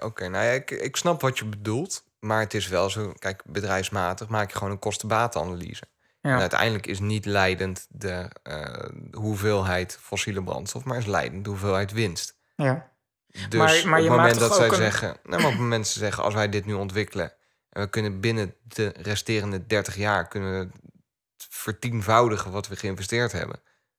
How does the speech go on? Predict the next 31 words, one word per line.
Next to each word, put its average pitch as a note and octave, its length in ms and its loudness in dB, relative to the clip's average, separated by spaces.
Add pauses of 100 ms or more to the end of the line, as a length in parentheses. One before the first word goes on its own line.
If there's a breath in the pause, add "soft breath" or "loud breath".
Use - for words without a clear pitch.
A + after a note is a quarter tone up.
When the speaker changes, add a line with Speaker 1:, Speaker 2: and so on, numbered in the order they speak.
(180)
Speaker 1:
dan A#2 120 -2
doen B2+ 160 0
ze B2 100 -4
dat. F#2 260 -8
Betekent A2 400 0
Speaker 2:
Ja. F#2 60 -2
Speaker 1:
wel A2 140 4
dat F#2+ 160 0
wij, F#2 400 0 (360)
ik - 140 -12
zeg F2+ 180 -4
maar F2 140 -4
wat, E2 220 -10
drie G#2 220 -4
jaar F#2+ 200 4
Speaker 2:
Ja. A#2+ 80 4
Speaker 1:
korter G2+ 300 -2
fossiele - 380 -6
brandstoffen G2 600 -4
hebben. D#2+ 280 -6
Speaker 2:
Ja. B2 140 0 (640)
Speaker 1:
Maar E2+ 280 -4
dat B2 180 2
maakt, F#2+ 280 0 (340)
dat - 380 -2
is - 80 -4
die - 140 -6
ideële G#2+ 480 0
factor, - 400 -6
of, - 140 -14
eh, - 80 -18